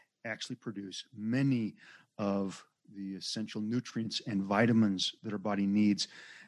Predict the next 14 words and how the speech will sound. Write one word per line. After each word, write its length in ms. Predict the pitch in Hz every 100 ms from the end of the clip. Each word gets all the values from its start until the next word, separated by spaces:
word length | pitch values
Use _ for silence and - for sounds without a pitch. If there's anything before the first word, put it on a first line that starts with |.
| _
which 180 | 113 -
are 60 |
passed 340 | 110 107 87 -
on 100 | 92
to 140 | 82 -
us. 460 | 92 80 - - - _ -
So 640 | - - 113 104 98 87 _
when 240 | 107 113 110
we 260 | 104 90 -
destroy 760 | - - - - 113 117 113 - - - - - _ -
our 500 | 101 95 92 85 - - -
gut 220 | 131 123 -
microbiome, 1000 | 113 110 110 101 95 110 117 107 95 85 82 - _ _ _ _ _ _ _ _ _ -
we 100 | 110